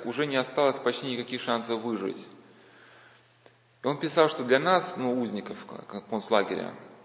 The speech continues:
вопрос о смысле жизни давно уже был далек от того распространенного наивного взгляда, который сводит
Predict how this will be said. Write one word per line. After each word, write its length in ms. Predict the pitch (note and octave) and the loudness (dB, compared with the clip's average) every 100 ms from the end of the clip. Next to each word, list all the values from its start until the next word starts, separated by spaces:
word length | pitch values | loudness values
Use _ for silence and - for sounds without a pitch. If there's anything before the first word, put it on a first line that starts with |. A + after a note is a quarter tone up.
| - | -6
вопрос 400 | G2+ A#2 D#3+ E3 | 2 4 4 0
о 60 | C#3+ | 0
смысле 340 | D#3+ D3+ C3+ | -4 -4 -2
жизни 240 | C#3 E3+ C#3 | -2 0 2
давно 340 | A#2+ C#3 E3 | 4 4 2
уже 200 | C#3+ C3 | 2 2
был 200 | C3 C#3+ | 2 4
далек 380 | A#2+ A#2+ D3+ C#3 | 6 6 4 0
от 220 | G#2+ - | 0 0
того 240 | C3 C#3+ | 2 4
распространенного 520 | C#3+ C3+ - C#3+ C#3 B2+ | 0 -2 -6 -6 -2 -2
наивного 240 | C3+ C3 | -2 -2
взгляда, 540 | A2+ A#2+ C#3 A2 G2 - - - - - - _ | 0 4 4 4 -2 -6 -14 -18 -20 -20 -20 _
который 340 | - A2+ C3 A#2+ | -2 0 0 0
сводит 400 | - D#3 B2+ | 0 0 0